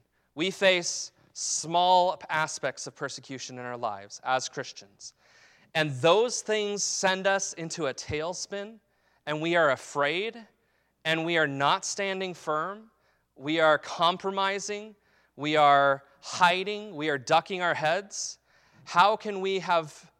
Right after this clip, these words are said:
faith that, that when death is presented, we're gonna stand strong in the face of death if we can't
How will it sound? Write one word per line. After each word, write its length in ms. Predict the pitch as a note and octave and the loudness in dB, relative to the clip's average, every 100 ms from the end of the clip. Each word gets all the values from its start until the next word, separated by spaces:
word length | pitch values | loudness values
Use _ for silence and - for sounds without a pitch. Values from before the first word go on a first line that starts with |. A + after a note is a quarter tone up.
| _ | _
faith 580 | _ - G3+ D3 D3+ - | _ -4 0 2 0 -2
that, 260 | D3 C#3 - - - - - - D3 | 2 4 4 0 -6 -20 -20 -16 -8
that 220 | D3+ D#3 D3 | 4 6 6
when 460 | E3 E3+ D#3 C#3+ | 2 2 0 -6
death 360 | - G3 A#3 - | 4 6 6 0
is 160 | D#3 C#3+ | -6 -6
presented, 720 | D#3+ C3 C3 B2 C3 C#3+ E3+ _ _ _ | -6 -4 -4 -4 -6 -6 -8 _ _ _
we're 220 | C#3+ G3+ | 0 2
gonna 180 | G#3 G3+ | 2 -2
stand 400 | - F#3+ F3+ E3+ | -2 -2 -4 -4
strong 420 | - F3 E3 E3 | -4 -2 0 -2
in 100 | E3+ | -6
the 80 | D#3+ | -8
face 300 | F#3 E3+ E3+ | -6 -6 -6
of 80 | D3 | -6
death 400 | F#3+ C#3+ - _ _ | -6 -6 -8 _ _
if 160 | D3+ C#3+ | -12 -8
we 120 | D3+ | -8
can't 540 | - F#3 F#3+ G3 - | -8 -8 -6 -6 -10